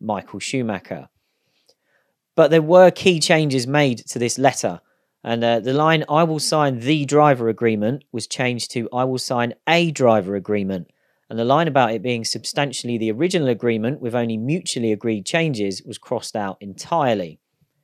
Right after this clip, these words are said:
Speaking to Motorsport News about this in two thousand and five, Weber said that without the change of the contract to a contract, Schumacher would have had to stay at Jordan.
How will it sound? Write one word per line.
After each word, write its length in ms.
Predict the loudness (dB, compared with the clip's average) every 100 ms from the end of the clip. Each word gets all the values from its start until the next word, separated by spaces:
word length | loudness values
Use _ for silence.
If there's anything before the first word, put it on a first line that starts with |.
| _ _ _
Speaking 340 | 2 2 2 0
to 100 | 4
Motorsport 420 | 2 2 -2 0
News 260 | 2 2
about 260 | 2 2 2
this 180 | 0 -4
in 80 | -6
two 180 | -6
thousand 360 | 0 2 2 0
and 100 | -8
five, 480 | -2 2 4 2 -2 _ _ _ -6
Weber 340 | 2 4 4
said 340 | 0 2 2 0
that 240 | -2 -2
without 420 | 0 0 0 0
the 40 | -4
change 460 | -4 -2 -2 -2
of 260 | -4 -4 -4
the 200 | -2 -2
contract 680 | -2 -4 -2 -4 -4 -8 -10
to 160 | -8 -2
a 200 | 2 2
contract, 640 | 2 -2 -2 -2 -4 -4 -20 _ _ -12
Schumacher 480 | -6 -2 -2 -2 -4
would 140 | -4
have 200 | -6 -4
had 180 | -4 -4
to 120 | -6
stay 300 | -4 0 2
at 100 | 0
Jordan. 500 | 0 2 2 0 -6